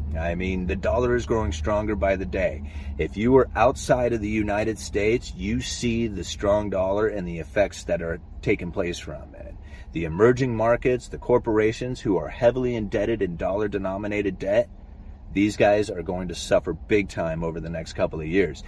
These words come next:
especially when everybody is expecting the Federal Reserve to drop interest rates again, and then they keep them elevated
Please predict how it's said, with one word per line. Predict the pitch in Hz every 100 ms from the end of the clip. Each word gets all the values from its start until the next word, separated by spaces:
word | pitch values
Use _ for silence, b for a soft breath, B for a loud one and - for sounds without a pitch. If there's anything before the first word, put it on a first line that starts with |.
| B B
especially | - - - 107 - 123 135 147 -
when | 104 101
everybody | 104 110 120 123 120
is | 107 95
expecting | - - - 117 - 113
the | 110
Federal | - 107 110 104
Reserve | 98 90 95 104 110
to | -
drop | 92 - 95 98
interest | 107 104 110 -
rates | 107 113
again, | 101 107 117 B B B
and | 90 92
then |
they | 90 78
keep | - 113 101
them | 104 95 -
elevated | 90 90 82 76 -